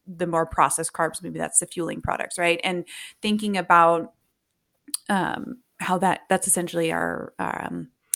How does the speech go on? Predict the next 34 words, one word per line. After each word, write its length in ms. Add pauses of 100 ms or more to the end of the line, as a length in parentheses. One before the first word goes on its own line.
(160)
glycemic 720 (120)
index, 480
right? 300
Is 200 (320)
these, 380 (720)
uh, 200
sports 380
food 300
products. 400
These 160
are 40
very 200
high 320
glycemic. 560
Then 80
we 80
have 160
the 100
moderate 500
glycemic 540
sources. 420
So 80
maybe 220
that's 240
some 80
of 160
our 140
starches. 640
And 100
then 80
we 140
have 240
low 280
glycemic, 800